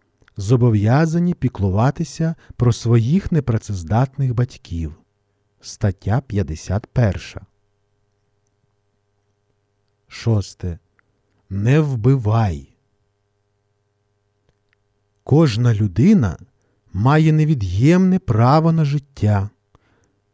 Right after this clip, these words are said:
Ніхто не може бути свавільно позбавлений життя.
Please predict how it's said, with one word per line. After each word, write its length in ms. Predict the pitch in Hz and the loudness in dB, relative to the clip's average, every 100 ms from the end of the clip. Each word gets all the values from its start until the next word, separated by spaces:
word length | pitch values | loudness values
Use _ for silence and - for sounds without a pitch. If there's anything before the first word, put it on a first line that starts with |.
| _ - | _ -4
Ніхто 480 | 120 147 - 131 160 | 0 0 0 2 4
не 120 | 165 | 4
може 320 | 139 156 147 | 4 2 2
бути 340 | 117 170 - 143 | 0 0 0 -4
свавільно 760 | - 107 120 117 175 160 147 | -2 0 2 2 0 0 -2
позбавлений 880 | 127 104 78 98 139 143 135 131 123 | -2 -6 -4 0 2 2 0 -2 -2
життя. 640 | 95 107 _ - 110 87 | -6 -10 _ -4 -4 -4